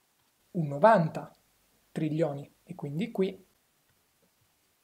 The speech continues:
avremmo questo. Ma se tu fai, lo so che è un calcolo sbagliato, però lo facciamo perché è più semplice così, se no bisognerebbe calcolare anche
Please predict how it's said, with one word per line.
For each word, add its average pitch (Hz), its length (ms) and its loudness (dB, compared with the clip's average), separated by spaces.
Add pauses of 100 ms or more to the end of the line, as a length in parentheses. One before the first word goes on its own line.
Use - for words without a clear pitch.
(640)
avremmo 147 360 -8
questo. - 480 0 (220)
Ma 165 100 0
se 180 140 -2
tu 262 220 6
fai, 175 420 6 (160)
lo 170 160 0
so 202 180 6
che 208 80 6
è 208 40 10
un 202 60 8
calcolo 208 340 10
sbagliato, 196 800 8 (240)
però 170 180 4
lo 160 120 4
facciamo 170 540 6
perché 170 280 2
è 165 40 0
più 165 140 -2
semplice 165 580 2
così, 170 260 2
se 165 140 0
no 170 100 2
bisognerebbe 160 520 0
calcolare 165 500 2
anche 165 500 0